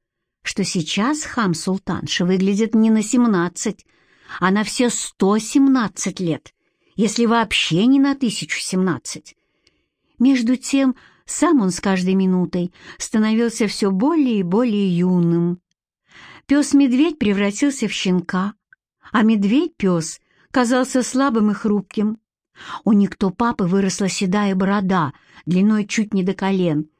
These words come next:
«Если так будет продолжаться, — сообразил Лука, — можно забыть про огонь жизни, потому что Эль Темпо разделается с нами здесь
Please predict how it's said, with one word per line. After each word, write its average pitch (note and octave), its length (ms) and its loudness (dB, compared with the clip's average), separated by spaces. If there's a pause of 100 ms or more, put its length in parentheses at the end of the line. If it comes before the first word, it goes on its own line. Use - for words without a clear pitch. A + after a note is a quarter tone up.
(560)
«Если F#3 380 -2
так G3 240 -2
будет A#3+ 320 0
продолжаться, — F#3 760 -2
сообразил A3 600 0
Лука, — F3 320 -6 (520)
можно G3 320 2
забыть A3+ 460 2
про D4+ 180 2
огонь C4 240 4
жизни, D#3+ 560 -2 (320)
потому B3 340 2
что D4 220 -2
Эль C4+ 260 0
Темпо C4+ 600 0 (320)
разделается C4 800 0
с - 80 -6
нами A#3 300 0
здесь G#3 500 -2